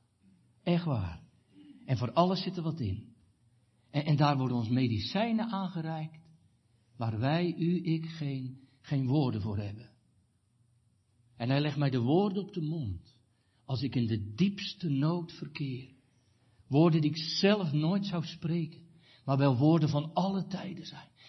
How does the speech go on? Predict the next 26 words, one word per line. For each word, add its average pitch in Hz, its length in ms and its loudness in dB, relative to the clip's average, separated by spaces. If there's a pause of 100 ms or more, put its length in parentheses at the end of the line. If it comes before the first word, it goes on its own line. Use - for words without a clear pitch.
En 143 80 -6
gemeente, 151 300 0
daarom 180 400 2
moet 180 120 2
je - 80 -4
er 156 120 2
zo 160 140 4
zuinig 180 600 -2
op 139 100 -8
zijn. 147 380 -16 (560)
Heeft 214 280 2
u 190 60 2
dat 180 200 0
dan 160 180 0
nooit, 165 240 -2
dat 156 160 -2
je, 151 280 -4 (380)
dat 135 200 -4
je, 139 160 -2
dat 143 220 -4
je 143 80 -4
wel 143 140 -4
eens 135 120 -4
een 117 120 -4
psalm 208 400 -2
zingt 220 500 -2